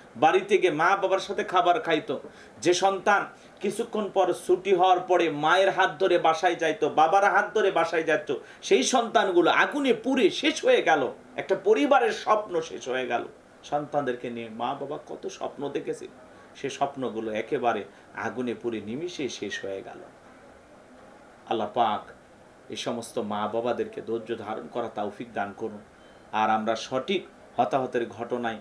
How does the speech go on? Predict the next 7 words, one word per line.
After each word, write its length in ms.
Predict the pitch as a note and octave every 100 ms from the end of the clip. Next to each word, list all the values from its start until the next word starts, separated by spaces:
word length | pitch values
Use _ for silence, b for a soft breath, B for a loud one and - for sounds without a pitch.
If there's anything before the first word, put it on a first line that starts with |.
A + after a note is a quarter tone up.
| - - -
কতজন 440 | A#2 A#2 C3+ B2+ B2+
আহত 380 | - B2 D#3+ D#3+
হয়েছেন, 400 | D3 C#3+ E3+ D#3+
কতজন 400 | - A#2 A#2 A2+
নিহত 400 | G#2 G#2+ C#3 D3+
হয়েছেন, 380 | D3+ D3 C#3+ D#3+ - B B
এর 140 | B2+